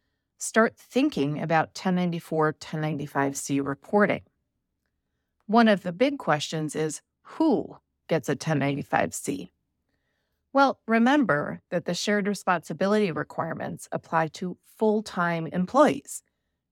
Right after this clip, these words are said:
meaning those employees you have identified through your measurement method as employees working thirty or more hours per week. That is where you start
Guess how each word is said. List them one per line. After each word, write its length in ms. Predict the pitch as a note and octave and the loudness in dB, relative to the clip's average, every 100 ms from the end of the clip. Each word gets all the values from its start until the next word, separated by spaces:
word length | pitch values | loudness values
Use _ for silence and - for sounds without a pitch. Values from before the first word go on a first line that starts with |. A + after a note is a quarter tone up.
| _ | _
meaning 380 | F#3+ F#3 F#3 F3+ - | -4 -2 0 -2 0
those 360 | F#3 G3+ A3 | 2 2 2
employees 560 | A3+ G#3+ F3+ D#3 D3+ E3 | 0 0 0 -2 -2 -4
you 140 | E3+ | -6
have 200 | E3+ D#3+ | -2 -2
identified 680 | E3 E3 G3+ A3+ - C#3+ C#3+ | 0 0 0 0 0 -4 -4
through 160 | - E3 | -6 -4
your 240 | D#3+ D#3 - | -2 -4 -4
measurement 500 | E3 D#3+ F#3+ F#3+ G3+ | -2 0 0 0 0
method 540 | F3 C3+ - A2 D#3 - _ _ _ - | -2 -2 -4 -6 -6 -12 _ _ _ -2
as 160 | F#3 | 0
employees 480 | F#3+ F#3 F#3+ F3 F3 | 2 0 0 0 0
working 460 | F3+ E3 - E3+ F3+ _ _ | -4 -4 -2 -2 -2 _ _
thirty 300 | G3 F3+ E3+ | 2 2 0
or 100 | E3 | -2
more 300 | E3 D#3+ C#3 - | 0 0 0 0
hours 440 | C#3 C#3+ D#3 - | 0 0 -4 -8
per 180 | - G3 | -4 -2
week. 400 | A3+ E4 - - _ _ _ _ _ _ - D#3 | 0 0 -4 -20 _ _ _ _ _ _ -20 -6
That 240 | - D3+ E3 | 0 2 2
is 160 | F#3+ | 0
where 120 | F#3+ F3+ | 0 0
you 140 | F3+ | 0
start 460 | F#3 - C#4 B3 | -2 2 2 2